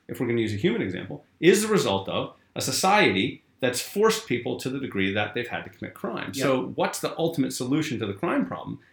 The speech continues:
Speaker 1: is not an individual spiritual transcendent problem.
Speaker 2: Yeah.
Speaker 1: It's an environment
Speaker 2: It's,
Speaker 1: problem.
Speaker 2: it's all, then it's all social structures.
Speaker 1: It's social structures.
Speaker 2: Right.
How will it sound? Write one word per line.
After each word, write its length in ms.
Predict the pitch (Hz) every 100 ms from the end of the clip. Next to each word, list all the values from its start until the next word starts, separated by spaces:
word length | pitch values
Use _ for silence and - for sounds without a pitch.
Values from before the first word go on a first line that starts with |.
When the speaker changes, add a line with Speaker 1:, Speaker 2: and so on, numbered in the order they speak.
| -
Speaker 1:
is 120 | 113
not 240 | 143 185
an 120 | 160 139
individual 520 | 151 139 139 127 120
spiritual 480 | - 127 123 - 92
transcendent 500 | - 87 240 359 -
problem. 240 | - 110
Speaker 2:
Yeah. 120 | 95 - _ _ -
Speaker 1:
It's 380 | 117 - - - _ _
an 80 | 117
environment 460 | 151 165 339 - -
Speaker 2:
It's, 140 | -
Speaker 1:
problem. 180 | - 151
Speaker 2:
it's 100 | 139
all, 220 | 139 143 123
then 180 | 135
it's 100 | 127
all 160 | 127 110
social 320 | - 107 -
structures. 520 | - 104 104 - - -
Speaker 1:
It's 240 | 202 -
social 320 | - 95 180
structures. 420 | 170 262 277 -
Speaker 2:
Right. 120 | 110